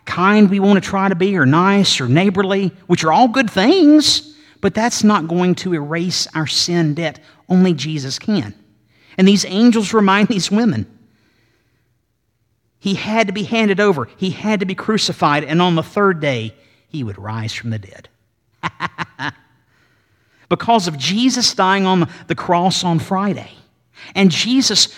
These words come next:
resurrection on Easter morning, sin and death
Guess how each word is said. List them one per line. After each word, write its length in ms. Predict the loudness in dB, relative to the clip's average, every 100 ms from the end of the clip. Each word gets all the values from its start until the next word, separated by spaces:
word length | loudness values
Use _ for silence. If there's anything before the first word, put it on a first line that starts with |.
| -10
resurrection 920 | -4 0 0 0 0 0 0 0 0 0 -12 _
on 160 | 0 0
Easter 440 | 0 -2 -2 -2
morning, 540 | 0 0 0 0 -2 -4 _ _ _
sin 680 | -4 -2 0 0 2 2 0 -6 _ _ _
and 260 | -4 -4 -2
death 480 | -4 -6 -8 -18